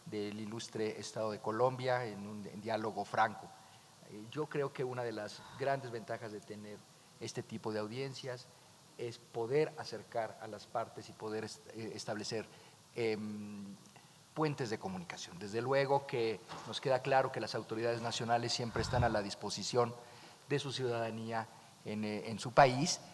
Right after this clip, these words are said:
pero que creemos nosotros dar un valor agregado en la medida en la que con nuestros comentarios podamos nosotros también acercarlos a ustedes. Y ya, y, y lo digo esto porque veo aquí que hay una necesidad de una mayor comunicación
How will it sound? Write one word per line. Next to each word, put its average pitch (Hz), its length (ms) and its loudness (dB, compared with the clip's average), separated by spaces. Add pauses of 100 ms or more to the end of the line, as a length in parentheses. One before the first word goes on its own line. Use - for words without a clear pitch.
(320)
pero 131 180 2
que 131 180 0
creemos 135 400 -2
nosotros 127 480 -6
dar 127 140 2
un 127 120 -4
valor 117 260 2
agregado 113 600 -2 (340)
en 110 100 -4
la 104 80 0
medida 110 300 0
en 110 80 -2
la 104 120 0
que 104 100 -6
con 107 160 -2
nuestros 104 300 -4
comentarios 113 680 4 (280)
podamos 120 500 -2 (180)
nosotros 110 440 -8
también 110 400 -6
acercarlos 104 560 -8
a 101 40 -8
ustedes. - 380 -14
Y 107 100 -8
ya, 123 380 0
y, 127 80 -4 (200)
y 127 200 -6
lo 131 140 0
digo 151 240 6
esto 147 240 2
porque - 320 -4 (540)
veo 151 240 12
aquí 139 340 6
que 127 360 2
hay 120 380 8
una 120 260 0
necesidad 117 520 2
de 117 60 2
una 117 180 2
mayor 135 340 6
comunicación 123 720 0